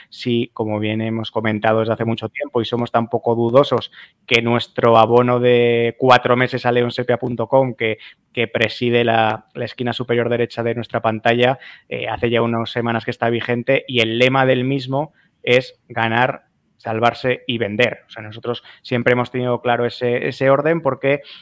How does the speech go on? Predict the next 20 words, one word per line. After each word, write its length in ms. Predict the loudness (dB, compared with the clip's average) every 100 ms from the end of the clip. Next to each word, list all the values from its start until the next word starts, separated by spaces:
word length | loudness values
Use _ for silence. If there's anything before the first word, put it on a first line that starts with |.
| _
eh, 380 | -10 -10 -8 -8
entendíamos 680 | -8 -2 0 2 4 4 2
que 120 | -2 -4
si 240 | -2 -4
no 120 | -2
nos 180 | -2 0
salvamos, 640 | 0 2 2 2 -4 _ _ _ -18
eh, 260 | -14 -10
no 160 | -4 -2
va 80 | 0
a 20 |
haber 340 | 0 0 0
venta 460 | -2 -4 -2 -2 0
posible, 360 | -2 -4 -2 0
y 20 |
para 100 | 0
eso 120 | -2
hay 60 | -6
que 80 |
concentrarse 800 | -4 -4 -4 -2 -2 0 0 0